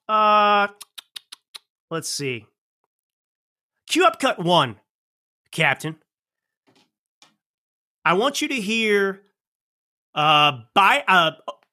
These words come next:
Trump's former ice director, amazing human being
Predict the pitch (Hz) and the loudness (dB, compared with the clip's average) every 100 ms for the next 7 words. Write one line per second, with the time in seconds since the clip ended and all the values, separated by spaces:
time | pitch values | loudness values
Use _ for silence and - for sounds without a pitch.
0 | _ _ _ - - 294 311 226 - - | _ _ _ -16 -4 2 2 2 -4 -2
1 | 220 214 196 175 156 170 185 202 - - | 0 0 0 -2 -2 0 0 0 -2 -4
2 | - _ - 156 156 190 - 123 117 _ | -6 _ -12 -6 0 0 0 -10 -12 _
3 | _ _ _ _ _ _ 147 160 170 220 | _ _ _ _ _ _ -6 -2 0 0
4 | 262 277 - 262 254 - _ - 185 202 | 0 -2 -4 -6 -8 -12 _ -10 -4 -4
5 | 143 156 135 | -2 -4 -6